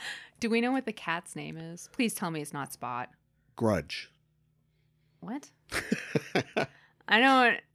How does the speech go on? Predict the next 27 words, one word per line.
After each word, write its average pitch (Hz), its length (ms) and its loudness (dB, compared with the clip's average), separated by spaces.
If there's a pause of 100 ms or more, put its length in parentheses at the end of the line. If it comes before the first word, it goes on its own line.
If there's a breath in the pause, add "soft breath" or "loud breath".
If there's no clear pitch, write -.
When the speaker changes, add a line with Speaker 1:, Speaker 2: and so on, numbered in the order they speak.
(440)
Speaker 1:
Okay, 202 520 4
I 214 120 8
don't. 220 180 6
I, 190 300 4
I 185 60 -2
have 185 400 -2
no 190 560 0
idea 170 500 0
what 165 160 -4
that 156 200 -4
could 160 100 -6
even 156 500 -8 (440)
mean. 147 360 -6
Uh, - 140 -6
do 151 100 -8
you 151 120 -4
have 165 160 -2
any 175 460 -6 (920)
guesses? 208 760 -2
I 180 80 0
mean, 185 160 -2
is 165 100 -4
that 165 140 0
a 151 60 -4
reference 214 680 -4
to 294 140 -6
something? 277 720 -4